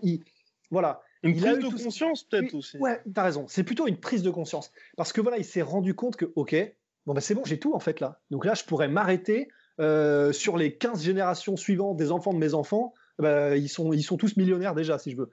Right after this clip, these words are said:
Speaker 1: Donc il s'est dit, voilà, maintenant, OK, ce pourquoi je suis rentré dans la boxe, c'est parce que j'aime la boxe, je veux prouver que je suis le meilleur, allons-y. Et,
Speaker 2: Ouais.
Speaker 1: euh, bah, c'est vrai que ça fait plaisir, quoi.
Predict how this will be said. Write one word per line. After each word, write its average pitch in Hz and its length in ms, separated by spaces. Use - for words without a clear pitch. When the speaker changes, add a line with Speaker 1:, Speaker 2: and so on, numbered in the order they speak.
Speaker 1:
Donc 160 220
il 170 60
s'est 185 140
dit, 233 80
voilà, 160 340
maintenant, 165 580
OK, 165 260
ce - 220
pourquoi 202 340
je - 60
suis - 100
rentré 160 220
dans 165 100
la 147 80
boxe, 160 260
c'est 135 80
parce - 220
que 143 80
j'aime 151 280
la 185 100
boxe, - 380
je - 160
veux 151 60
prouver 202 300
que - 60
je - 60
suis 220 120
le 185 60
meilleur, 180 500
allons-y. 156 460
Et, 151 240
Speaker 2:
Ouais. 143 60
Speaker 1:
euh, 139 200
bah, 139 120
c'est - 180
vrai 196 100
que 196 60
ça 160 80
fait 160 100
plaisir, 160 360
quoi. - 120